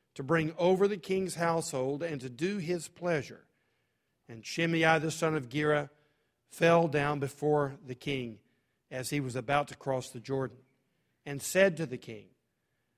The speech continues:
"Let not my lord hold me guilty, or remember how your servant did wrong on the day my lord the king left Jerusalem.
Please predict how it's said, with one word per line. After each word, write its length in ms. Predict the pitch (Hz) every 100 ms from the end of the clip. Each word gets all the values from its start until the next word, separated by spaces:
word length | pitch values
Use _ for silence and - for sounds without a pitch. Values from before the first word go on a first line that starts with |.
| _
"Let 260 | 147 170 165
not 220 | 170 175
my 220 | 160 156 - -
lord 400 | 165 156 160 160
hold 300 | 127 160 160
me 180 | 160 156
guilty, 460 | 127 156 156 160
or 120 | 151 131
remember 600 | 127 139 165 165 160 160 _
how 180 | - 156
your 180 | 160 156
servant 380 | 151 165 156 143
did 160 | 151
wrong 340 | 139 151 160 151
on 60 |
the 80 | 139
day 180 | 131 151
my 160 | 151 147
lord 300 | 143 151 135
the 60 |
king 300 | 117 151 147
left 260 | 147 143 -
Jerusalem. 600 | 143 139 147 - 147